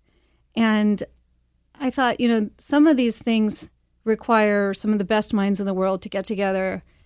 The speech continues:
and come up with a solution. But some of, some of it is, like, diet and exercise and having healthy nutrition from the beginning to create a healthy little growing body. And, um,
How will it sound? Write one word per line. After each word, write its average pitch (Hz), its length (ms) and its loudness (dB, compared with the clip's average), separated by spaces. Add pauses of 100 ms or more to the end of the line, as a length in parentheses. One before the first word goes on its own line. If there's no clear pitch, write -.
(120)
and 190 160 -2
come 202 160 2
up 185 120 -2
with 196 100 -8
a 185 40 -4
solution. 185 600 -6 (540)
But - 80 -14
some 302 220 4
of, 285 160 2
some 269 240 0
of 240 180 0
it 190 220 -6 (140)
is, 202 200 -6
like, 196 320 -6 (1120)
diet 202 280 4
and 185 100 0
exercise - 800 -6 (200)
and 202 180 -2
having 196 480 0
healthy 190 420 0
nutrition 185 480 -2
from 196 200 -2
the 185 80 0
beginning 185 640 -2 (240)
to 196 280 -2
create 190 380 -2
a 180 60 -6
healthy 185 360 0
little 180 220 -2
growing 170 300 -2
body. 175 540 -4 (460)
And, 190 580 2
um, 185 360 -2